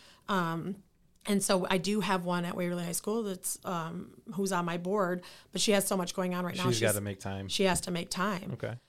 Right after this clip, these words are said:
Speaker 1: So to get into more schools, we need students and we need an overseeing teacher.
Speaker 2: Well, I'm glad that that was your answer, because my next question,
Speaker 1: <laughs>
Speaker 2: I mean,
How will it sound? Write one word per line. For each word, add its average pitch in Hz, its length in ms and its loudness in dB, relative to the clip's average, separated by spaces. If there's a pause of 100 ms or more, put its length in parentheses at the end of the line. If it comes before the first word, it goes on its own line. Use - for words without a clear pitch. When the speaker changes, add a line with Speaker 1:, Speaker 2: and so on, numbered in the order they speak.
(140)
Speaker 1:
So 190 500 6 (100)
to 226 120 2
get 208 220 6
into 226 240 4
more 185 220 2
schools, 175 560 -2
we 190 140 0
need 175 420 -2 (100)
students 180 720 -4 (160)
and 185 140 -4
we 180 80 0
need 170 180 -2
an 170 120 -2
overseeing 175 520 -6
teacher. - 560 -8 (280)
Speaker 2:
Well, 143 140 8
I'm 151 160 2
glad 175 320 4
that 123 300 4
that 135 140 0
was 123 120 2
your 110 120 -4
answer, 117 280 -4
because 104 260 -4
my 113 120 -2
next 139 240 6
question, 320 420 6 (160)
Speaker 1:
<laughs> - 160 -4
Speaker 2:
I 156 60 2
mean, 151 320 4